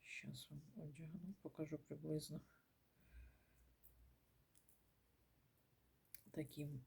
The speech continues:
браслетик цікавий, срібний. Такий от він. Гарні такі сердечки. Така от застібка регулюється, можна регулювати собі.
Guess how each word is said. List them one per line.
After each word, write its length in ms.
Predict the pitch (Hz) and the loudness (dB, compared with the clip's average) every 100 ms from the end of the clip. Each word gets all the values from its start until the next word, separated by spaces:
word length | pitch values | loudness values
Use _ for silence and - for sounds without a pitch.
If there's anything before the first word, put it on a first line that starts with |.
| - | -2
браслетик 760 | - 170 - 170 151 127 175 | 6 6 8 10 10 10 8
цікавий, 480 | - 202 202 196 226 - - - - - - - - - | 6 6 12 12 12 12 -4 -20 -20 -20 -20 -20 -20 -6
срібний. 760 | - - 190 175 180 202 240 - - - - - - 240 - | 2 8 10 10 12 12 12 8 -10 -16 -20 -16 4 6 8
Такий 280 | 143 - | 6 8
от 220 | 147 131 156 | 8 8 4
він. 160 | 165 - - - - - - - - - - - - 165 | 2 -2 -16 -20 -14 -14 -16 -20 -20 -20 -20 -20 -6 4
Гарні 420 | 151 160 151 147 | 12 12 12 6
такі 260 | - - | 6 6
сердечки. 1000 | 135 - 151 147 170 269 - - - 240 - - - - - - - - - - - | 10 12 12 12 12 12 12 8 8 6 6 -4 -6 -6 -20 -20 -20 -20 -20 -20 -20
Така 260 | - - 156 | -12 10 12
от 200 | 147 147 | 12 12
застібка 580 | 165 240 - 196 - 160 | 12 12 12 4 12 12
регулюється, 680 | 160 170 156 143 143 - 143 | 12 12 12 12 12 12 10
можна 300 | 147 - 151 | 10 10 10
регулювати 680 | 151 156 147 147 147 - | 12 12 12 12 12 10
собі. 400 | - 190 190 240 | 4 8 10 10